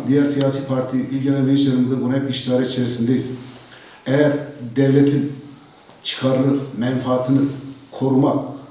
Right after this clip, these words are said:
efendim söyleyeyim, kollamak, hizmete engelse biz bu görevi devam edeceğiz. Etmek zorundayız. Devlet bizim devletimizdir. Vatandaşımızın verdiği vergileri devlet nezdinde en güzel şekilde idare etmesinde,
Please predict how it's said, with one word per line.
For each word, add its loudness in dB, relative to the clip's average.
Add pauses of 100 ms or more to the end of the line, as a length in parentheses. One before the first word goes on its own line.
(920)
efendim 0
söyleyeyim, -4
kollamak, 2 (420)
hizmete 0
engelse 2 (260)
biz -2
bu -2
görevi 0
devam 4
edeceğiz. -10 (140)
Etmek 0
zorundayız. -4 (180)
Devlet 2
bizim 2
devletimizdir. 0 (520)
Vatandaşımızın 4
verdiği 2
vergileri 2 (600)
devlet 4
nezdinde 0 (100)
en 2
güzel 4
şekilde 0
idare 4
etmesinde, 0